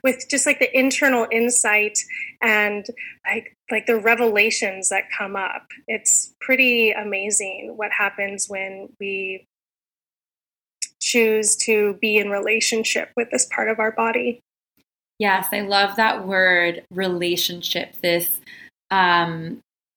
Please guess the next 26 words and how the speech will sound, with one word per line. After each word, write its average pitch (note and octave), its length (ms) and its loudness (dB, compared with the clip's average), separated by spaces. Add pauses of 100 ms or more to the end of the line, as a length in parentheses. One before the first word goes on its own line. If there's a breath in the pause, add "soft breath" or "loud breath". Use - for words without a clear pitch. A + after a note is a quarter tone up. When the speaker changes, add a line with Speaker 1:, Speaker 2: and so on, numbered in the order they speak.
(160)
Speaker 2:
dedication, G3 720 2
devotion F3+ 800 2
to F3+ 380 0
honoring F3 840 0
and E3 680 0
coming F#3 320 -2
home E3+ 540 -2
to F3+ 100 -10
that E3 260 0
space. - 640 0 (580 loud breath)
And G3+ 160 4
it G3+ 140 -2
is, G#3+ 580 4
so, - 220 -2
I G#3+ 60 2
mean, G#3+ 200 0
because A#3+ 420 0
it's - 200 0
not G3+ 420 0 (120)
external, G3 680 -2
it's - 240 -2
so G#3 200 2
deep F#3+ 280 -8
within G3+ 320 -2
us, F3+ 300 2 (1300 loud breath)
it's - 480 2